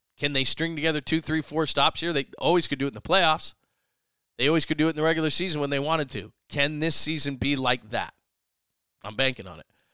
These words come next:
Road record continues to be unbelievable, three and sixteen, which is thirtieth in the league, as you can see there. Again, lack of intensity, lack of effort, uh, lack of defensive intes-,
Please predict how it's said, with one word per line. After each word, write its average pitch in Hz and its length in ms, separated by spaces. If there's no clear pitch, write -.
Road 170 260
record 165 440
continues 147 480
to 135 60
be 131 380
unbelievable, 143 720
three 147 320
and 131 120
sixteen, 156 520
which 135 160
is - 120
thirtieth 139 400
in 117 100
the 110 80
league, 143 280
as 120 120
you 113 60
can 107 100
see 113 180
there. 139 320
Again, 117 340
lack 123 320
of 127 60
intensity, 147 680
lack 120 300
of 101 160
effort, 135 460
uh, 101 140
lack 113 260
of 101 120
defensive 143 480
intes-, 135 480